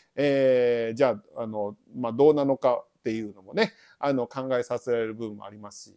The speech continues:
まあ、何にでもあの、こう、メリットとかデメリットとか、やっぱ当然あると、まあ、いうことなんですけども、えー、私の、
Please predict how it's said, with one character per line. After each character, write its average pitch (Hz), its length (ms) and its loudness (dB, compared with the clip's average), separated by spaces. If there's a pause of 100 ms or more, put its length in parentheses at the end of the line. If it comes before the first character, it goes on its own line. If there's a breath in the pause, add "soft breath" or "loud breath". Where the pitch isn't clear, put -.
ま 165 100 -2
あ、 165 40 -2
何 180 200 0
に 247 140 2
で 392 100 2
も 262 160 8
あ 139 60 8
の、 127 100 -2
こ 120 160 -2
う、 110 40 -4
メ 160 140 4
リ 196 80 0
ッ 147 40 -6
ト 120 120 -18
と 117 100 -6
か 101 100 -8
デ 117 120 0
メ 180 140 0
リ 170 80 -2
ッ - 20 -8
ト - 100 -20
と 107 100 -12
か、 - 240 -10
や 156 80 0
っ - 40 0
ぱ 123 160 0 (180)
当 302 300 8
然 294 340 2
あ 127 160 2
る 143 120 -2
と、 101 200 -2 (380 loud breath)
ま 151 80 2
あ、 147 40 4
い 170 140 0
う 190 80 0
こ 185 100 0
と 180 100 -6
な 139 120 -2
ん 131 60 -8
で 131 80 -4
す - 80 -12
け - 100 -6
ど 180 140 -2
も、 254 300 10 (200 soft breath)
え 139 600 4
ー、 - 20 -2
私 165 400 -2
の、 285 280 8